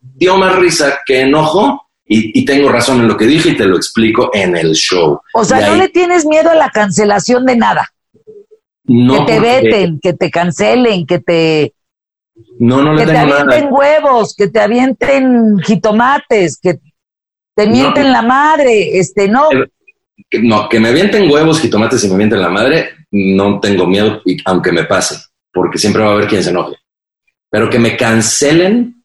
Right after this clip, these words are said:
Speaker 1: de plano no tengo nada de miedo, porque yo siempre cuido, digo, a-, algún día podría pasarme, pero yo en general cuido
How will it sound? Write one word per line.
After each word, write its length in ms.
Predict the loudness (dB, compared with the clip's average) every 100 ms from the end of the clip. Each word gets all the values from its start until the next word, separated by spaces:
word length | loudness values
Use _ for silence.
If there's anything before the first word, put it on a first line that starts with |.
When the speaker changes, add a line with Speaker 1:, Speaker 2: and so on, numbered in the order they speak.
| -8
Speaker 1:
de 160 | -4 -2
plano 320 | 0 0 0
no 180 | 0 0
tengo 200 | 0 0
nada 340 | 0 0 0
de 100 | 0
miedo, 340 | 0 0 -2 -4
porque 420 | -6 -2 -4 -4 _ _ _ _ -12
yo 240 | -2 -2
siempre 640 | -2 -2 0 0 -2 -4 -4
cuido, 600 | 0 2 2 0 -2 -4 _ _ _
digo, 400 | 0 2 2 0
a-, 60 | 0 0
algún 240 | 0 2
día 140 | 0 0
podría 280 | 0 0
pasarme, 420 | -2 -2 0 -2 -2
pero 260 | -2 -2
yo 220 | 0 0 0
en 120 | -4 -2
general 460 | 0 0 0 0
cuido 520 | 0 2 2 -2 -6